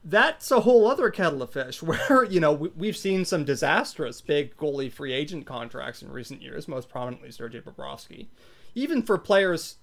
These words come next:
for goalies who had been good recently. It's just a dangerous market.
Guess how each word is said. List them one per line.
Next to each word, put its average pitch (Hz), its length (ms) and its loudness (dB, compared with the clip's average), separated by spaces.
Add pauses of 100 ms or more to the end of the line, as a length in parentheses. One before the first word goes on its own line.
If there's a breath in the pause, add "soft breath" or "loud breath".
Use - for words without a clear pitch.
for - 140 -12
goalies 156 580 -2
who 175 180 6
had 175 240 6
been 196 180 -2
good 208 420 -6 (840)
recently. 143 640 -8
It's 165 280 -6
just 196 440 -2
a 147 120 -4 (160)
dangerous 180 560 -4
market. 180 440 -6